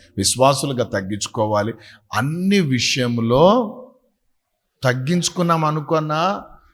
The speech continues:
ఆ, చేతగానోళ్ళు అనుకుంటారన్నా. కాబట్టి మన తడాకా ఏం చెప్దామో చూద్దామన్నా అంటే చూపించుకో. కోర్టు దగ్గర, పోలీస్ స్టేషన్ల దగ్గర, పెద్ద పంచాయతీల దగ్గర, ఇదే ఉంటది నీ వ్యవహారం అంతా. అది కాదు,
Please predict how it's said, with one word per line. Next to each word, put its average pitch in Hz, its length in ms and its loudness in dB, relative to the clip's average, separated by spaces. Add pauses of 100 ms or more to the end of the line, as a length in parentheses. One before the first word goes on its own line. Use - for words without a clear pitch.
(140)
ఆ, 156 320 2 (180)
చేతగానోళ్ళు 165 720 0
అనుకుంటారన్నా. 156 880 0 (260)
కాబట్టి 160 180 2
మన 160 180 2
తడాకా 147 600 2
ఏం 170 280 0
చెప్దామో 160 360 -2
చూద్దామన్నా 147 600 -4
అంటే 135 180 -2
చూపించుకో. 160 1000 -2
కోర్టు 139 260 0
దగ్గర, 123 500 0 (100)
పోలీస్ 127 240 0
స్టేషన్ల 120 380 -2
దగ్గర, 113 480 0 (380)
పెద్ద 123 380 2 (200)
పంచాయతీల 127 540 2
దగ్గర, 113 520 0
ఇదే 151 240 2
ఉంటది 165 300 2
నీ 135 180 -4 (500)
వ్యవహారం 120 360 6
అంతా. 104 360 0 (600)
అది 117 200 -2
కాదు, 139 440 -2